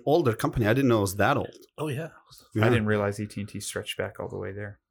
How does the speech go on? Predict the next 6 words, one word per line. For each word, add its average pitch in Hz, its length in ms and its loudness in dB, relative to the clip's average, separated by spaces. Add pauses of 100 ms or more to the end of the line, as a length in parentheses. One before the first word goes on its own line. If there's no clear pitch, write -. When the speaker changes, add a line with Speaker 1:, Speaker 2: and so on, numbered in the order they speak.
(120)
Speaker 1:
To, 104 260 6
uh, 98 320 4
Bell 107 300 4
himself. 127 560 2
Speaker 3:
That's 170 260 -8
awesome. 104 340 -4